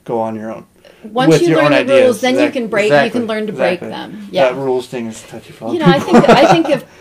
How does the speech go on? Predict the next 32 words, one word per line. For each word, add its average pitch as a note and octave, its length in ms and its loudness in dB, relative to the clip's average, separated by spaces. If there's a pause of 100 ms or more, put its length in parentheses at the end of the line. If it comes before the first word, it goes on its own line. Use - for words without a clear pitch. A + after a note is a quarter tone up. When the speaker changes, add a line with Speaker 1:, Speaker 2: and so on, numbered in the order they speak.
(120)
Speaker 2:
Pablo A3+ 340 -4
Picasso. G3+ 840 -10
I - 60 -14
mean, G#3+ 180 -10
he G3 80 -10
Speaker 1:
Right. F4 200 -6
Speaker 2:
was G4+ 160 -8
a C4+ 40 -6
draftsman. A3 640 -8
He, B3+ 340 -8
he C4 200 -12
could C#4 260 -12
draw. G3+ 720 -10 (440)
Speaker 1:
Yeah. D3+ 200 -12
Speaker 2:
He, C#4 420 -8 (120)
he D4+ 240 -8
had C#4+ 320 -8
to A#3+ 60 -14
go A3+ 200 -8
through B3+ 360 -10
that F3+ 300 -6
before G3+ 460 -12
he G#3 240 -14
could F#3 340 -16
break E3 320 -12
the F3+ 120 -14
rules D#3+ 520 -14
and F3 460 -10
do F3+ 220 -6
his E3+ 200 -10
own E3+ 320 -14
thing. F#3 520 -14